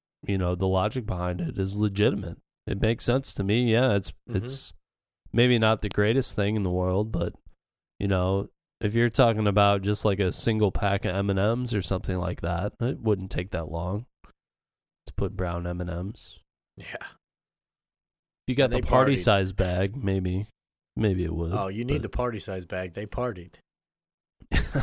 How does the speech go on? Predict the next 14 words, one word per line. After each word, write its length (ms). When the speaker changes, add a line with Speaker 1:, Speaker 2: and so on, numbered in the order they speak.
Speaker 1:
But 80
yeah, 400
no, 320
it's, 480
it's 180
cool. 280
Let's 180
talk 160
about 180
this 140
album. 360
Speaker 2:
For 60
sure, 300
man. 260